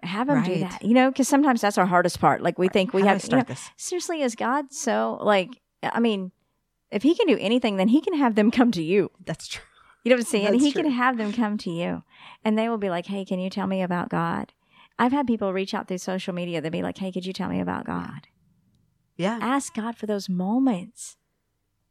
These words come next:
Speaker 1: He's big enough.
Speaker 2: I like it. I like it. Let's do it, guys. Let's do it.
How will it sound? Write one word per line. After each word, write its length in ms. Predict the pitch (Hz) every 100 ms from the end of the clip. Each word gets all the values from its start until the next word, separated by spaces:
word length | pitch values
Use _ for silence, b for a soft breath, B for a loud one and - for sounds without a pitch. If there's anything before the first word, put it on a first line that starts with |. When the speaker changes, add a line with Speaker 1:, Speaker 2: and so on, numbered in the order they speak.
| _
Speaker 1:
He's 160 | - 196
big 180 | - 143
enough. 260 | 104 165 - _ _ -
Speaker 2:
I 60 |
like 260 | 165 156 -
it. 140 | 147 - _ _ _ _ _ _ -
I 80 | 175
like 180 | 185
it. 60 | -
Let's 220 | 165 -
do 80 | 185
it, 100 | -
guys. 300 | 143 165 - _ _ _ -
Let's 200 | 370 -
do 120 | 196
it. 140 | 170